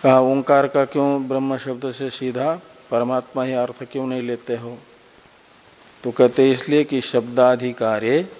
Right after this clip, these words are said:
अन्यस्य असंभवात्। तो ये शब्द का प्रकरण चल रहा है। तीनों व्याहृतियों को ऋग्वेद, सामवेद, यजुर्वेद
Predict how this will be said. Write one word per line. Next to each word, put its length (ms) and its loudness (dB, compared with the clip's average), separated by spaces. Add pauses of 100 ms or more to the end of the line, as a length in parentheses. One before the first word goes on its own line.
(480)
अन्यस्य 640 0
असंभवात्। 880 -8 (680)
तो 80 -2
ये 120 6
शब्द 360 2
का 140 4
प्रकरण 440 0
चल 180 -4
रहा 260 -4
है। 180 -12 (1700)
तीनों 340 6
व्याहृतियों 760 -2
को 500 -4 (1400)
ऋग्वेद, 720 4
सामवेद, 800 0
यजुर्वेद 720 -2